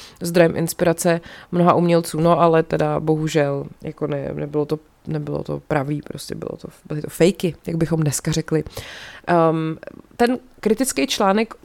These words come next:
o rukopisech, který mm, vlastně Masaryk, takhle, on počátkem roku osmnáct set osmdesát šest právě zveřejnil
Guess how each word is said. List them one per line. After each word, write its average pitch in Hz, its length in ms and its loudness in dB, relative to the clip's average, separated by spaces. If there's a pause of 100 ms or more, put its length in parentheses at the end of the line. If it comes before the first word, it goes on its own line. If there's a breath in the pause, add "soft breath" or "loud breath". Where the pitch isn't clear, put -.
o 202 120 0
rukopisech, 185 800 0 (140)
který 190 480 2 (280)
mm, 185 480 -2
vlastně 185 360 0
Masaryk, 202 560 0 (160)
takhle, 180 240 2
on 196 380 2
počátkem 202 400 2
roku 190 200 4
osmnáct 196 380 2
set - 100 -8
osmdesát 156 460 -4
šest 208 140 -2
právě 180 260 2
zveřejnil 196 520 2